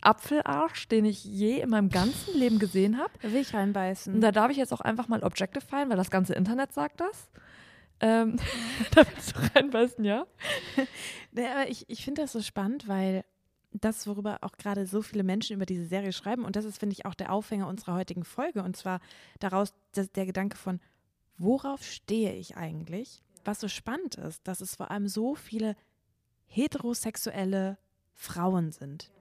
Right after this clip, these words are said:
Speaker 2: die diese Serie gerade mega abkulten. Und ich glaube, es gibt unterschiedliche Gründe dafür. Erstmal, also ich weiß nicht, was dein Gedanke war, aber ich war so, „Warum schaue ich mir so gerne diese, diesen schönen, ich nenn's jetzt, ja, diesen schönen Sex von diesen Männern an,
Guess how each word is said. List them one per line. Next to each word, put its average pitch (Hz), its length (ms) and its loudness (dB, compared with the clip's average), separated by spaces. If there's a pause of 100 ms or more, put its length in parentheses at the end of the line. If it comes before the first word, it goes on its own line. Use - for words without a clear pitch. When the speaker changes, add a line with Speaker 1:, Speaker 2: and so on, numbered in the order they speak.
Speaker 2:
die 185 80 -4
diese 175 240 -2
Serie 185 380 -6
gerade 196 380 -6 (440)
mega 180 280 4
abkulten. - 560 -8 (200)
Und 214 80 4
ich 196 80 0
glaube, 247 140 4
es 277 80 -2
gibt - 200 -4
unterschiedliche 196 500 -2
Gründe 180 280 0
dafür. 277 340 -4 (480)
Erstmal, 196 640 -2 (100)
also 196 180 -4
ich 196 100 -6
weiß 262 120 -4
nicht, 254 120 -2
was 190 140 -6
dein 233 200 -4
Gedanke 160 420 -8
war, 151 260 -6
aber 202 120 -2
ich - 140 -8
war 220 120 -2
so, 202 180 -6
„Warum 208 540 -2 (400)
schaue 220 320 -4
ich 262 160 -10
mir 208 160 0
so 202 340 -2
gerne 202 380 -6
diese, 185 260 -8 (200)
diesen 190 260 0
schönen, 254 580 -2
ich - 120 -10
nenn's 208 180 -2
jetzt, - 200 -12
ja, 196 180 -2
diesen 202 300 0
schönen 240 380 -2
Sex - 380 -12
von 202 120 -4
diesen 190 240 0
Männern 190 280 0
an, 170 340 -4